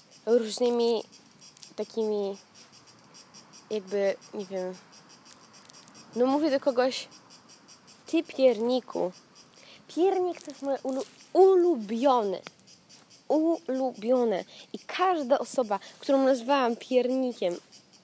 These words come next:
nie czuj się urażona. Okej? Urażona, urażony. Am, serio, jakby ja tak mówię do praktycznie wszystkich. Do mojego brata głównie. I to od niego się zaczęło. No więc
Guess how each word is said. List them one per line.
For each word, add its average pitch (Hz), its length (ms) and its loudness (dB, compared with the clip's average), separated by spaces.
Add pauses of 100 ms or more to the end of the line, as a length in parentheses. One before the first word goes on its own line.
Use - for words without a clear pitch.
(280)
nie 269 220 -2
czuj 247 160 -10
się 240 180 -4
urażona. 220 460 -8 (680)
Okej? 262 340 0 (540)
Urażona, 226 440 -2
urażony. 208 800 -2 (720)
Am, 240 320 4 (320)
serio, 208 440 4 (200)
jakby 214 340 -4 (680)
ja 302 220 2
tak 359 120 0
mówię 330 240 4
do 320 140 2
praktycznie 269 560 0
wszystkich. - 760 -2 (880)
Do 240 120 -4
mojego 247 320 2
brata 220 360 -2
głównie. 185 560 -8
I 196 100 -10
to 233 140 2
od 233 100 2
niego 226 220 -2
się - 140 -12
zaczęło. 185 520 -2 (560)
No 240 100 -2
więc 240 300 -2